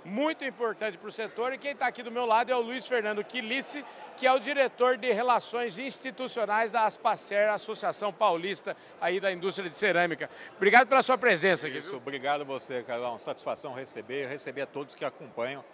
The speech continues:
Speaker 2: a sua programação.
Speaker 1: Escuta, um dia importante hoje pro setor, né?
Speaker 2: Importantíssimo, porque a gente dá um passo a mais no sentido de promover a descarbonização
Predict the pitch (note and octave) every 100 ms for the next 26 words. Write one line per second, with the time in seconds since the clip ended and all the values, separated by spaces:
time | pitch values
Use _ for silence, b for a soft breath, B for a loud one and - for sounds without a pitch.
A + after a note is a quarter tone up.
0 | B B - A#2+ - D3 D3+ C3+ C3 B2+
1 | - G#2 - - - C4 D4 G#3 F#3 C4
2 | C4+ C#4 A3+ C4 C4 A#3 A#3+ F3+ F3+ G#3
3 | G3+ G#3 - D#3 C#3 E3 - - - F3+
4 | F3+ D#3 - D#3 F#3+ G3 G3 - E3 E3+
5 | C#3+ F3 - F3+ F#3+ - D3+ F3+ - -
6 | F#3+ - - - - E3+ F#3+ E3+ F#3+ G3
7 | F#3+ - - E3+ - F3 C#3 F3+ F3+ F3
8 | E3 - - G3 G#3 F#3+ C#3 D#3 F3 F#3
9 | A3 - - F3 D3+ D#3+ D#3 C3+ B2+ -
10 | D3+ C#3